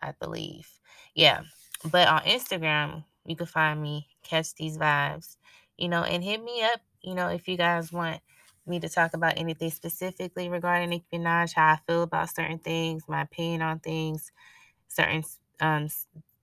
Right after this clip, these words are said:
um, certain things when it comes to Nicki Minaj and her career, then you can definitely let me know. And yeah.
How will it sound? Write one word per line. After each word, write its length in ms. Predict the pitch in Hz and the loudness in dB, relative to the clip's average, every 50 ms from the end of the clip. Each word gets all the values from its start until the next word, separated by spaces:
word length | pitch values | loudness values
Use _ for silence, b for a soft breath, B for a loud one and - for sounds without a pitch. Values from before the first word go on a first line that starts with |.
| - - | -8 -4
um, 640 | 147 151 143 139 135 127 123 - - - - 156 - - | -2 0 0 0 -2 -2 -4 -6 -8 -10 -10 -12 -12 -12
certain 360 | - - 185 175 175 180 170 | 0 4 6 6 6 4 2
things 220 | 165 160 160 156 | 0 -2 -2 0
when 120 | 156 156 156 | -2 -2 -2
it 80 | 160 | 0
comes 260 | - 170 156 156 156 | 2 2 2 2 0
to 100 | - - | -4 -4
Nicki 280 | 156 160 160 156 - - | -4 -4 -4 -4 -6 -6
Minaj 460 | 160 151 151 151 147 151 151 151 156 | -4 -2 2 4 4 6 4 4 2
and 100 | 156 147 | -2 -6
her 120 | 147 143 147 | -6 -6 -8
career, 640 | - - 151 156 160 165 165 165 165 165 160 160 156 b b b b b b b b b _ _ - | -10 -10 -6 0 2 4 6 6 6 6 4 2 -2 b b b b b b b b b _ _ -2
then 360 | 156 151 151 147 143 143 143 | 0 0 0 0 -2 -2 -4
you 120 | 151 156 | -6 -6
can 160 | - - 156 151 | -4 -4 -2 0
definitely 360 | 151 156 151 - - 160 156 | -2 -2 -2 -4 -4 -4 -2
let 240 | 151 151 - - - | -2 -2 -4 -6 -10
me 100 | - - | -12 -4
know. 440 | 165 180 185 190 190 190 190 175 - _ _ _ _ _ _ _ _ _ _ _ _ _ _ _ _ _ _ - - - _ | 0 4 4 6 4 4 2 -2 -8 _ _ _ _ _ _ _ _ _ _ _ _ _ _ _ _ _ _ -14 -14 -2 _
And 500 | 156 160 160 156 151 147 143 147 151 151 - | 2 2 4 2 2 0 0 -2 -4 -6 -10
yeah. 440 | - - 202 277 339 330 196 160 160 | -10 -8 -6 -4 -2 0 -2 -2 -4